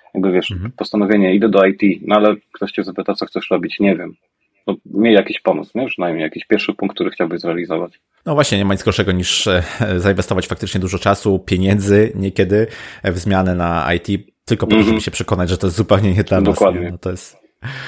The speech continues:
Speaker 2: faktycznie, róbmy, róbmy to z, e, tą przysłowiową, tytułową głową.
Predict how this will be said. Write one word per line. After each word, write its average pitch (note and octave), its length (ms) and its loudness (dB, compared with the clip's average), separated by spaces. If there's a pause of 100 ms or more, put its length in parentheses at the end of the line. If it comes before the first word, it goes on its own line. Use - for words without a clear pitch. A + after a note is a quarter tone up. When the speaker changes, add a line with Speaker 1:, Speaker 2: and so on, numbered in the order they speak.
(200)
Speaker 2:
faktycznie, F2 440 -2
róbmy, F2 280 0
róbmy G2+ 260 2
to F#2 120 0
z, - 120 -6
e, F2 220 4
tą E2+ 140 -2
przysłowiową, F2 580 0
tytułową E2+ 440 0
głową. D#2 340 0